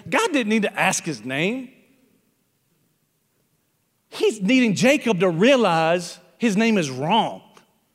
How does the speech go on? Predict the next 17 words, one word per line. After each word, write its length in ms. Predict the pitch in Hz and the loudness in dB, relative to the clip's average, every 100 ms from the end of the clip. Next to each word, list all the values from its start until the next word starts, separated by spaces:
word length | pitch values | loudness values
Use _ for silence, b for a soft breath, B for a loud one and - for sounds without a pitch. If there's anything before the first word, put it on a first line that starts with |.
| _ B B | _ B B
And 80 | 233 | 0
he 40 | |
begins 200 | 233 285 | 2 4
to 120 | 247 208 | 4 4
wrestle 600 | 185 277 311 - 233 185 | 2 0 0 0 0 2
with 260 | 180 175 | -2 -2
him. 280 | 165 107 - _ _ _ _ _ b b | -8 -10 -16 _ _ _ _ _ b b
And 80 | 240 | 0
as 100 | 240 | 2
he 80 | 240 | 4
wrestles 640 | 220 262 339 - 277 214 170 | 4 2 2 2 4 2 2
with 280 | 196 190 | 0 -2
him, 240 | 208 151 113 b b b - | -4 -4 -6 b b b -2
you 100 | 240 | 0
see 260 | - 320 | 2 0
God 300 | 202 269 247 | 2 0 0
stepping. 600 | - - - 311 302 240 | -2 -4 0 0 2 -4